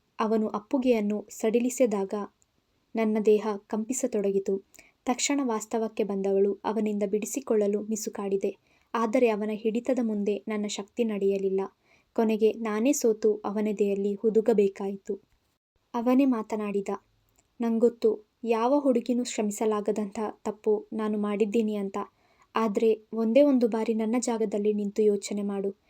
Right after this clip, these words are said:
ನಿಜವಾಗ್ಲೂ ನಿಂಗನ್ನಿಸುತ್ತಿಲ್ವಾ ನನಗೆ ಪಶ್ಚಾತ್ತಾಪ ಆಗಿದೆ ಅಂತ?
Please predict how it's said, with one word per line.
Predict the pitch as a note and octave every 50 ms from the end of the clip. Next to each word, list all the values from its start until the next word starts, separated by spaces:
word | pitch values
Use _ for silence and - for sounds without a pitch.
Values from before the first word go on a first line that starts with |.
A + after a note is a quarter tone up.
| _ - - _ _ -
ನಿಜವಾಗ್ಲೂ | A#3 A#3 A3 G#3 - - C#4 C4+ B3+ G#3 A3 A3 G#3+ G#3 G#3+ - _ _ _ _ _ _ _ _ _ _ - A#3+
ನಿಂಗನ್ನಿಸುತ್ತಿಲ್ವಾ | A#3 A#3 A3+ A#3 A3 G#3+ A#3+ C4+ C4 - D4+ - - A3+ G#3+ G3 G#3 G#3+ B3 - _ _ A#3+
ನನಗೆ | A#3 A3 A3 G3+ A3+
ಪಶ್ಚಾತ್ತಾಪ | G#3+ - G#3 - - - B3 B3 B3+ A#3 A3+ - G#3+
ಆಗಿದೆ | G#3 G#3 G#3 G3 G3+ F#3+ G#3+ G#3
ಅಂತ? | G3+ F#3+ G3 -